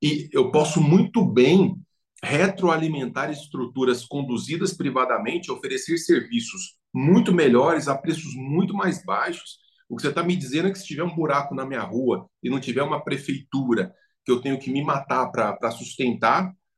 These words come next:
nós aqui do bairro não vamos nos unir pra tapar o buraco? E a, a mentalidade é essa? Eu, eu não consigo conceber essa mentalidade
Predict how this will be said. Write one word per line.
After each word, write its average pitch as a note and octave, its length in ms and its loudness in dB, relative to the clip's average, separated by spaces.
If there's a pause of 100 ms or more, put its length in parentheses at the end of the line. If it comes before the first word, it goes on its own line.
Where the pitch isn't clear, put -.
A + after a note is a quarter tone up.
nós C#3+ 420 2
aqui C#3+ 160 -6
do B2 140 -4
bairro D3 280 -2
não F3+ 240 0
vamos E3 380 -2
nos C3+ 180 -10
unir B2+ 300 0
pra D3 120 -6
tapar C#3 320 -6
o A#2+ 100 -10
buraco? C3 580 -4
E - 140 -18 (220)
a, B2 220 -8
a A#2+ 40 -12
mentalidade C3 800 -2
é A2+ 180 0
essa? - 340 -8
Eu, - 180 -2
eu - 80 2
não G4 140 2
consigo A#3+ 400 -2
conceber G2+ 360 0
essa F#2 140 2
mentalidade F2+ 640 2